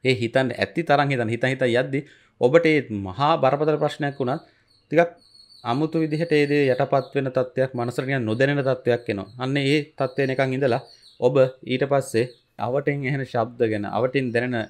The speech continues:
ගඳ සුවඳ හෝ ඒවා, ඒ හැම දේ ගැනම අවධානය යොමු කරන්න. ඒවත්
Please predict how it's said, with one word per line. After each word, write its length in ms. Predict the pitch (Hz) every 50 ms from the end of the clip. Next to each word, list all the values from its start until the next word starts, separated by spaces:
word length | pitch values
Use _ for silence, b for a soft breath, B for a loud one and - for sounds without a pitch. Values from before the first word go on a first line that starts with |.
| -
ගඳ 380 | - 110 107 98 98 101 104 98
සුවඳ 360 | - - 104 104 107 107 107
හෝ 200 | 104 107 110 107 107
ඒවා, 240 | 107 107 107 107 - - -
ඒ 180 | - 113 113 104 - - _ _ _
හැම 240 | - 107 113 113 131 156
දේ 200 | 160 143 147 147
ගැනම 200 | 135 135 131 123
අවධානය 380 | 117 113 117 117 113 113 113 110
යොමු 180 | 107 104 104 98
කරන්න. 200 | 101 101 104 113
ඒවත් 240 | 131 139 139 139